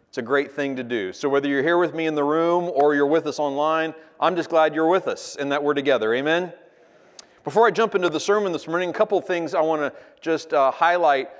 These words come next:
for us. A few weeks ago, our Next Gen student minister, Zach Leslie, stood up here with me as he ser-, shared with all of you the news that he had accepted a position at a s-, a student ministry position at a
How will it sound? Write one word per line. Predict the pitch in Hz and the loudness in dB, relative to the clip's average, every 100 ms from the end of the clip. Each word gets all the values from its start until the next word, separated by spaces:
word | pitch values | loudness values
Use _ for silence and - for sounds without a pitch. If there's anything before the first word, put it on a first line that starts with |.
| - | -20
for | - 160 143 | -2 2 4
us. | 131 - | 2 0
A | |
few | 156 208 | -6 -4
weeks | 208 214 - | -2 -2 0
ago, | 185 151 143 143 180 - | 2 4 4 2 0 0
our | 147 156 175 185 180 | 2 4 4 2 0
Next | 160 170 | -4 -4
Gen | 185 180 | -2 -2
student | - 175 165 151 | -2 -4 -4 -4
minister, | 147 - 156 | -6 -4 -2
Zach | 139 143 143 | 0 0 2
Leslie, | 151 - 143 | -2 -2 -10
stood | - 170 165 | -6 -4 -2
up | 160 | -2
here | 156 | -2
with | 147 143 | -2 -4
me | 135 131 127 - _ _ _ | -6 -6 -8 -12 _ _ _
as | - 131 | -10 -8
he | 147 | -8
ser-, | - 165 170 | -4 -2 -2
shared | - 170 170 | -2 0 0
with | 160 156 | 0 0
all | 156 165 165 | 2 2 0
of | 160 | -2
you | 185 147 117 135 - _ _ | -2 0 0 -4 -8 _ _
the | - | -8
news | 151 160 151 127 135 - | -4 0 0 0 -4 -2
that | 147 131 | -2 -2
he | 151 | -4
had | 160 156 143 | -2 0 -2
accepted | 127 - 156 160 165 - - | -4 0 0 0 -4 -6 -10
a | 147 | -4
position | 139 147 156 151 160 156 | -4 -2 -4 -2 -4 -2
at | 147 | -2
a | 135 | -2
s-, | - - | -8 -8
a | 143 | -6
student | 131 180 175 | -4 -4 -4
ministry | 160 156 160 147 | -4 -4 -4 -8
position | 127 143 135 143 | -6 -6 -6 -6
at | |
a | 131 | -8